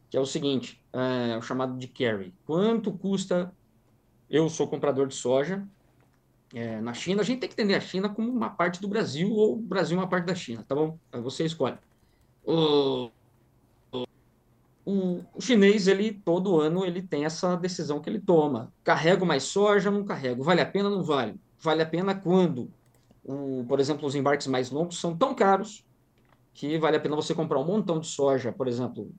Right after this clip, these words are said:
durante a safra agora, abril, maio, junho, e carregar isso aí. Esse é o caso. Então, a China, abril, maio, junho, porque vale a pena.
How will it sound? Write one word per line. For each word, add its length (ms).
durante 300
a 60
safra 320
agora, 360
abril, 360
maio, 260
junho, 360
e 120
carregar 460
isso 180
aí. 180
Esse 280
é 40
o 60
caso. 400
Então, 160
a 20
China, 220
abril, 360
maio, 320
junho, 340
porque 200
vale 200
a 40
pena. 280